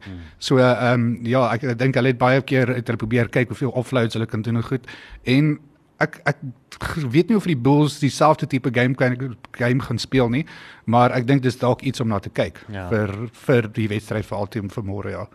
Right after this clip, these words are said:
Speaker 1: Jy het nou gesê dat, eh, die Bulle vind hulle self op 'n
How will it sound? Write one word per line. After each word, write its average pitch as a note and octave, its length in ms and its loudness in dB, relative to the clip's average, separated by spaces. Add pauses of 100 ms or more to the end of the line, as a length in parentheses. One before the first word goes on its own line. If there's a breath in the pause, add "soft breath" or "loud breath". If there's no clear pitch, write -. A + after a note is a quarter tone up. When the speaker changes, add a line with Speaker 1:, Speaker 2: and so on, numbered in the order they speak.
(120)
Speaker 1:
Jy E3 160 2
het F#3+ 100 -2
nou C4 120 0
gesê C3+ 580 -2
dat, G#2 340 -4
eh, F#2 400 -2
die A2 100 -2
Bulle A#2+ 240 0
vind C3+ 220 -4
hulle A#2+ 120 -2
self A#2 300 -2
op G#2+ 120 -10
'n A2 40 -4